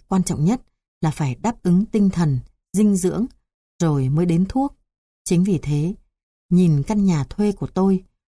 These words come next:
không ai nghĩ tôi nghèo. Nhiều nhà từ thiện đến thăm,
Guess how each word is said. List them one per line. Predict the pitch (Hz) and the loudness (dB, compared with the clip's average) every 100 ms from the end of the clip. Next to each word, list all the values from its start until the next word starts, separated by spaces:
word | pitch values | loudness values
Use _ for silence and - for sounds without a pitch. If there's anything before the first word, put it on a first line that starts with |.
| _ _ | _ _
không | 208 190 | 0 0
ai | 175 175 | 0 0
nghĩ | 165 - | 0 0
tôi | 190 | 0
nghèo. | 160 147 127 117 _ _ _ _ _ _ _ _ _ - | 2 0 -2 -6 _ _ _ _ _ _ _ _ _ 2
Nhiều | 190 | 4
nhà | 170 165 | 4 2
từ | - 151 | 0 -2
thiện | - 170 165 | -2 -4 -2
đến | 185 214 | -2 0
thăm, | 220 214 | 0 -2